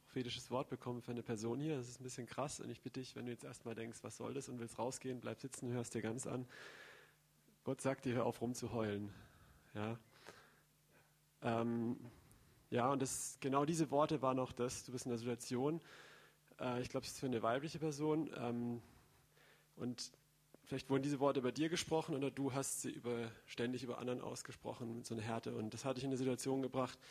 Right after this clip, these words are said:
krank gemacht oder auch, ja, einfach geschwächt. Und Gott sagt dir, „Hör auf rumzuheulen.“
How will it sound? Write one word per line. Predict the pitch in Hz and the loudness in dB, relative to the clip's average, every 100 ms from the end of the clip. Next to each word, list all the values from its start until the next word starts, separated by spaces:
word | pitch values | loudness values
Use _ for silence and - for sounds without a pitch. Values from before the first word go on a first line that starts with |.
| - - - - - | -18 -18 -20 -20 -2
krank | - 123 | 2 4
gemacht | 151 147 147 147 - | 4 4 2 0 -2
oder | 120 110 | 2 4
auch, | 110 110 - - - - - | 2 0 -4 -12 -14 -14 -2
ja, | 113 117 | 4 4
einfach | 117 117 113 | 4 -2 -4
geschwächt. | - - 120 147 - - | -4 4 4 6 2 -2
Und | 120 120 113 - - - _ - - _ _ _ _ | 0 0 -2 -6 -10 -20 _ -20 -20 _ _ _ _
Gott | 131 - | -8 0
sagt | 131 - | 0 0
dir, | 120 | 2
„Hör | 110 | 2
auf | 110 - | 2 -2
rumzuheulen.“ | 120 120 123 110 107 | -2 -2 0 0 -2